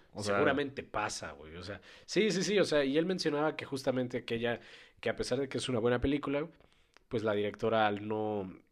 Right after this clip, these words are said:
Speaker 2: al, creo, me parece que no es de aquí, bueno, no es de allá, de Estados Unidos,
Speaker 1: Sí,
Speaker 2: creo
Speaker 1: sí.
Speaker 2: que es neozelandesa,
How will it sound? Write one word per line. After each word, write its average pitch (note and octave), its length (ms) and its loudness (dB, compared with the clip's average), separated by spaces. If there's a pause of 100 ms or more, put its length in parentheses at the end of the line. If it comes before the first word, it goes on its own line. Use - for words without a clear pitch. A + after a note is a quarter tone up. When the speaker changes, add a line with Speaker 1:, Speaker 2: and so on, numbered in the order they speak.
(100)
Speaker 2:
al, G2 320 -8 (120)
creo, A2 160 -2
me G#2+ 140 -4
parece G#2 240 -2
que - 100 -8
no G#2+ 80 -2
es G#2 80 -6
de A2 60 -2
aquí, A#2 320 -6 (260)
bueno, E2+ 200 -10
no E2+ 80 -10
es F#2 80 -10
de G2 80 -4
allá, F#2 300 -6 (140)
de G2+ 60 -16
Estados A2 320 -2
Unidos, A2+ 200 -4
Speaker 1:
Sí, G#2 60 -8
Speaker 2:
creo G#2 100 -4
Speaker 1:
sí. F2+ 40 -8
Speaker 2:
que A2+ 60 2
es A2 60 0
neozelandesa, G#2+ 760 -2